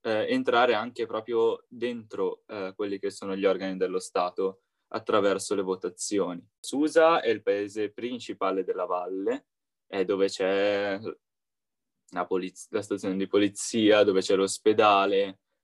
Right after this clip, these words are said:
si chiama Val di Susa, quindi Susa già solo per quello deve avere comunque, eh, un ruolo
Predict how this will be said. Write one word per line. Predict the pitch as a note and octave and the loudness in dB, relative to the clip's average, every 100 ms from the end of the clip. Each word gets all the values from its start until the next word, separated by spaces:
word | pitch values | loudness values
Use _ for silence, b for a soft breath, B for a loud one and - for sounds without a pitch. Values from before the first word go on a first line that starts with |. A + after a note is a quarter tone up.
| _ | _
si | - G#2 | -12 -4
chiama | G#2+ G#2 G#2 | -2 -2 -2
Val | G#2 G#2 | -2 -4
di | G2+ | -6
Susa, | - A2 A2 G#2+ | -10 -10 -4 -4
quindi | G#2 A2 G#2 | -4 -6 -6
Susa | G2+ A2+ G#2+ G#2 G2+ | -8 -8 -2 0 2
già | A2+ G#2+ | 0 0
solo | A#2+ A2 | 0 0
per | G#2 A2 | -2 -2
quello | - A2 G#2 | 0 0 0
deve | G#2 G2+ | 0 0
avere | - - B4+ B4+ - | 2 2 2 2 0
comunque, | G#4 G2 G#2 - G#2 - _ _ _ _ | -8 -10 -10 -4 -4 -6 _ _ _ _
eh, | A2 G#2+ G2 G2+ F#2+ G2 | -4 -2 0 -2 -2 -2
un | G#2+ | 0
ruolo | G#2+ G#2+ G#2+ G2+ | 2 2 0 -4